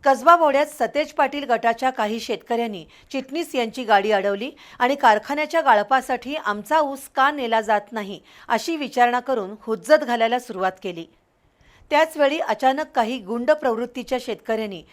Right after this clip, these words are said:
प्रकाश चिटणीस यांच्यावर हात टाकला. आठ ते दहा लोकांनी चिटणीस यांना घेरून प्रचंड मारहाण केली. शिवाय चिटणीस यांच्या गाडीवरही लाथा आणि बुक्क्यांनी प्रहार केले, तर गाडीच्या दरवाजाचीही मोडतोड झाली. अचानक सुरू झालेल्या या प्रकारामुळं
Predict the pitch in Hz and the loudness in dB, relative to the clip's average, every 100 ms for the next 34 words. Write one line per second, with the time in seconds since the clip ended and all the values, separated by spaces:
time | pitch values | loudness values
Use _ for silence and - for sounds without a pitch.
0 | - - 247 247 302 302 233 233 254 285 | -20 -2 0 2 0 0 -8 -8 -12 -12
1 | - 214 208 240 254 277 - 196 - 185 | -4 -4 0 0 0 -2 -4 -4 -4 -8
2 | - 170 151 _ _ _ _ _ _ - | -6 -8 -8 _ _ _ _ _ _ 4
3 | 226 233 - 226 214 233 285 240 196 202 | 6 4 -4 0 2 2 0 -2 -4 -6
4 | 247 - 214 240 285 285 226 220 175 196 | -10 -10 -12 -8 -8 -4 -4 -4 -6 -6
5 | 214 180 147 - - 247 240 311 320 311 | -6 -8 -14 -14 0 0 2 0 2 2
6 | 220 202 202 202 185 160 - _ _ _ | 0 -2 -6 -8 -10 -10 -18 _ _ _
7 | _ _ - 311 320 320 277 269 320 - | _ _ -8 4 4 4 -2 -6 -8 -4
8 | 294 285 294 240 208 254 247 214 175 202 | -4 0 4 4 4 0 -2 -4 -4 0
9 | 202 202 277 277 226 - 233 233 262 220 | 0 0 -4 -4 -8 -6 -4 -4 -6 -6
10 | 190 196 196 202 311 - - _ 269 254 | -6 -6 -6 -6 -6 -10 -20 _ 2 6
11 | 220 269 277 302 226 202 233 269 262 294 | 6 4 -2 0 0 2 2 0 -4 -6
12 | 269 330 247 202 214 196 185 175 160 _ | -6 -4 -4 -2 -4 -4 -6 -10 -12 _
13 | _ 240 240 320 339 370 - 277 277 269 | _ 2 4 4 2 -2 -4 -4 0 2
14 | 262 262 277 262 240 214 220 240 240 185 | 4 4 2 2 -2 2 2 2 0 -6